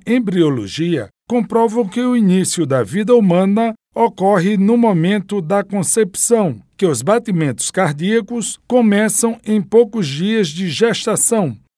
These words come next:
e que o funcionamento de todos os órgãos ocorre entre onze e doze semanas de gravidez.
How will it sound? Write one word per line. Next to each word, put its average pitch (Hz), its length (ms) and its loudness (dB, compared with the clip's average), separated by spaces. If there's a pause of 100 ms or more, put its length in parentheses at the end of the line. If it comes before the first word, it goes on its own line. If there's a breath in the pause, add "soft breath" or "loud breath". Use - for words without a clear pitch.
(100)
e 269 120 -2
que 269 120 -2
o 247 80 2
funcionamento 185 960 -2
de 170 140 -4
todos 139 460 -4
os 196 180 -2
órgãos 214 560 2 (220)
ocorre 214 760 0
entre 214 400 -2
onze 180 500 0
e 196 140 -2
doze 170 460 -2
semanas 170 720 0
de 139 300 -2
gravidez. 180 1040 -2